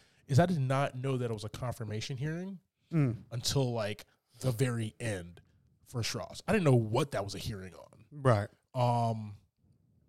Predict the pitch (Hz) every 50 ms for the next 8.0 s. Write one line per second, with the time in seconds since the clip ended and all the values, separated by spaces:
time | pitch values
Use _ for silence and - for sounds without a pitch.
0 | - 131 123 120 110 95 113 113 107 104 104 - - 107 101 95 - - 107 101
1 | 101 - 95 92 95 92 98 - - - - _ _ - 123 110 101 135 131 113
2 | - - - - - - - - 214 - - - - - - - - - - -
3 | - - - - - - - - - 160 - - - - - - - 139 139 131
4 | 127 123 120 117 113 110 110 - _ _ _ _ _ _ _ _ _ _ 147 127
5 | 139 123 - 110 151 160 160 151 151 143 123 - - - - _ _ _ _ _
6 | _ _ _ _ _ _ - - _ _ _ _ _ _ _ - 143 120 98 87
7 | 143 139 - - 147 143 - - - 123 113 107 104 104 104 107 104 101 104 104